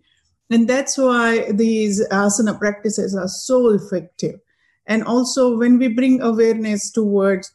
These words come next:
uh, those parts of the body, when, say, for example, if you are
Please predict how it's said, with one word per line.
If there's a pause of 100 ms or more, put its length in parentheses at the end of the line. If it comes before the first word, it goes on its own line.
(100)
uh,
those
parts
of
the
body,
when,
say,
for
example,
if
you
are